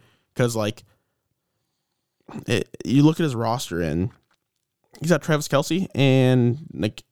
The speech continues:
that's about it 'cause he traded away Aaron Jones. Like, so, like, his star, only star running back really is gone. His next best star running back is Clyde, and he has Kareem Hunt, I think, too. Like,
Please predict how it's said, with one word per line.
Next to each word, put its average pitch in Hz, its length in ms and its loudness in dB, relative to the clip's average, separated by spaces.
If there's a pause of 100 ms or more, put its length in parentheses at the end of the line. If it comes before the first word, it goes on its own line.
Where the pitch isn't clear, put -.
(340)
that's - 160 -8
about 131 180 2
it - 100 -4
'cause - 100 -16
he 98 100 -2
traded 151 260 0
away 120 140 4
Aaron 113 180 -2
Jones. - 440 0
Like, - 160 -6
so, - 140 -4
like, - 260 -6
his 113 120 -4
star, 107 180 2
only 127 160 4
star 113 160 -4
running 110 180 -4
back - 180 -6
really 87 120 0
is 92 100 -4
gone. 87 180 0
His 101 140 -2
next 113 200 0
best - 320 -2
star 117 160 0
running 107 140 0
back 101 180 -6
is - 100 -6
Clyde, 101 320 -2
and 113 60 -8
he 113 80 -2
has 95 140 -2
Kareem 104 240 -2
Hunt, 95 220 -2
I - 80 -8
think, - 220 -6
too. 85 180 -4
Like, 101 240 -2